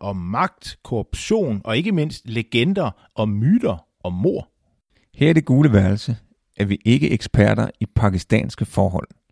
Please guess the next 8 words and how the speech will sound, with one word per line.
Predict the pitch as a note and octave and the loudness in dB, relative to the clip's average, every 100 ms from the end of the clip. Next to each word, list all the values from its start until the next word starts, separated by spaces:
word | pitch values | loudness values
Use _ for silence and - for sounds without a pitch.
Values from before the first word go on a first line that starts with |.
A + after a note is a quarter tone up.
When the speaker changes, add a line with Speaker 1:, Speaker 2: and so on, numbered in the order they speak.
| _ _ - | _ _ -12
Speaker 2:
Hverken | G2+ G2 A2+ D3 | -4 -2 0 0
historie, | A2 G2 C#3+ D#3+ E3 | 0 2 2 4 2
politik | D#3 - G2+ - D3 - | 0 -2 -2 2 0 0
eller | - A2+ G#2 | 0 0 2
religion. | F#2+ F#2 B2 - _ _ _ _ _ _ _ _ _ | 0 0 -2 -4 _ _ _ _ _ _ _ _ _
Speaker 1:
Men | A#2+ B2 A#2 | -4 -2 -2
vi | |
kan | B2 | -4